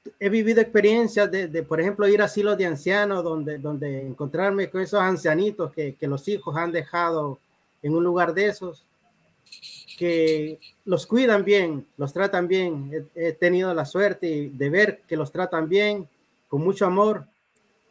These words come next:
pero que al platicar con ellos, ellos sienten la necesidad, el anhelo de aquel abrazo de, de, y el contacto con sus hijos, que por circunstancias que solo ellos entenderán,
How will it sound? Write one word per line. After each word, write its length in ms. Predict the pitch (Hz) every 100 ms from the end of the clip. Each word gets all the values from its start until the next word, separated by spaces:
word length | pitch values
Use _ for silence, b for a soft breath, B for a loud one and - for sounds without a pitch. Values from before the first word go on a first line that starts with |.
| _ _
pero 280 | 180 190 180
que 300 | 190 185 165
al 140 | 160
platicar 520 | 156 180 165 170 214 220
con 200 | 208 214
ellos, 440 | 247 240 220 -
ellos 720 | 208 214 214 170 - - - _
sienten 960 | - - 196 240 233 - 208 196 185 170
la 140 | 170
necesidad, 1120 | 170 156 147 151 139 131 170 208 208 196 180 - _ _ _ -
el 120 | 170
anhelo 760 | 151 160 214 214 202 196 165 - - -
de 120 | 160
aquel 240 | 160 196
abrazo 500 | 202 190 214 220 185
de, 220 | 160 156 135
de, 160 | 131 - _ _ _
y 120 | 175
el 140 | 180 170
contacto 600 | 170 143 202 233 - 170
con 160 | 151
sus 200 | 139 131
hijos, 300 | 160 143 120 117 _ _ _ _ _ _ _ _ _ _
que 160 | 156 156
por 340 | 156 147 131
circunstancias 840 | - - 151 143 131 185 208 185
que 100 | 147
solo 240 | 160 170 190
ellos 220 | 185 175
entenderán, 840 | 170 165 160 147 143 190 208 196